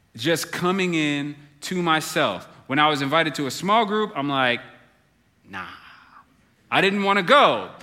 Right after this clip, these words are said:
'cause I had all these ideas of like, "Uh, what if I don't like the people?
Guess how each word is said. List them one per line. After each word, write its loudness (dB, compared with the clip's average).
'cause 2
I 6
had 4
all 4
these -2
ideas 2
of -4
like, 0
"Uh, 6
what 0
if 0
I 6
don't 0
like 0
the -6
people? -8